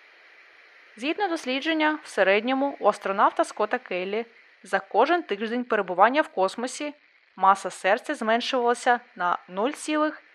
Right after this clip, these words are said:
сімдесят чотири сотих грами. Плавець Бенуа Лекомт,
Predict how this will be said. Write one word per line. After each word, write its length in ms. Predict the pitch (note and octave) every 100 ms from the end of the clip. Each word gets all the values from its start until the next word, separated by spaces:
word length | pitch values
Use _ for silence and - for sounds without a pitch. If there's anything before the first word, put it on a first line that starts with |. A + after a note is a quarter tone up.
| _
сімдесят 580 | - G#3 G3 - A3+ D4+
чотири 380 | - - F#3+ A#3+
сотих 420 | - E3+ - G3
грами. 380 | F3+ E3+ D#3 D#3 _ _ _ _ _ _ _ _ _ _ -
Плавець 560 | C#4 E4+ C4 A3+ - -
Бенуа 540 | C4 F3 G#3+ G#3+ F#3
Лекомт, 580 | F3 F3 - C#4+ G4 -